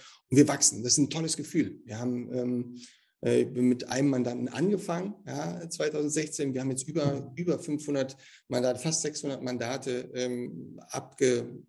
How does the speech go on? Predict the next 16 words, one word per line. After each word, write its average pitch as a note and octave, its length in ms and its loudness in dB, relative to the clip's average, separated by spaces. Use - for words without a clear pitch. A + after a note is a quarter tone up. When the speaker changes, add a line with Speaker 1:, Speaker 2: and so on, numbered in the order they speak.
Speaker 1:
äh, A2 320 -6
also G#2 200 -10
betreuen D3 540 4
wir D#3 360 -2
teilweise C3+ 420 0
parallel. B2+ 380 0
Im B2 80 0
Steuerbereich A#2 580 -4
ist A2+ 120 -10
eben A#2 320 -14
immer A2 140 -10
parallel, A2 420 -2
aber A#2+ 160 -6
das A#2 200 -4
sind, A#2 320 -10
äh, A#2 240 -6